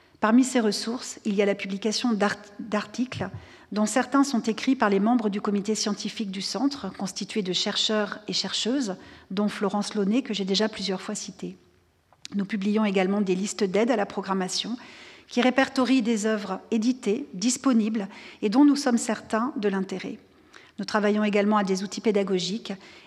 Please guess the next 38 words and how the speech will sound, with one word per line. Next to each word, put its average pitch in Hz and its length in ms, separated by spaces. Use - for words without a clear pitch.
et 220 80
venons 262 300
d'annoncer 254 480
le 240 100
huit 226 220
mars 254 320
dernier 220 360
la 226 120
création 220 460
de 208 100
notre 196 320
label 208 340
discographique 202 880
Présence 196 380
Compositrice 190 720
qui 214 140
sera 220 260
distribué 247 480
dans 226 140
sa 214 160
version 202 380
digitale 208 680
par 196 160
Believe. 180 480
Nous 208 60
nous 196 180
attaquons 208 360
par 196 180
ailleurs 190 300
à 214 40
des 196 100
projets 196 320
d'édition 196 420
musicale 190 480
qui - 140
feront - 220
l'objet 185 300
d'annonces 190 500